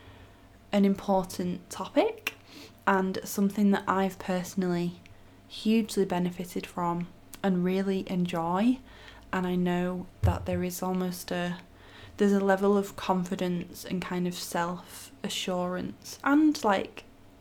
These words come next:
self-love, I guess, when you can truly enjoy your own company. Quickly before I start as well, I am signing girls up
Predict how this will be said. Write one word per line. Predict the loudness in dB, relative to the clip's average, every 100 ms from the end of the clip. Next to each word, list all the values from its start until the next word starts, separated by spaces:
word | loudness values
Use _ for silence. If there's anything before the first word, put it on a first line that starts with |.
| -20 -16
self-love, | -2 0 0 0 4 4 4
I | -2
guess, | 2 0 -2 -12 -14 -14 -16 -16 -18 -20 -18 -2
when | 6 8 10
you | 8 6 2 -2 -8 -16
can | -4 0 0 -2 -8 -14 -16 -20 -14
truly | -2 4 4 4 2
enjoy | 2 2 2 2
your | 0 0
own | -2
company. | -2 -2 -2 0 4 4 2 -16 0
Quickly | 4 4 6 6
before | 6 6 6 6
I |
start | 4 0 4 4
as | 4 2
well, | 2 4 0 -4 -16 -18 -4 2
I | 6 6 4 2 0
am | 2 2 2 -2 -8 -18 -16
signing | -8 0 6 10 10 10 6 4 0
girls | 4 4 4
up | 2 2 -2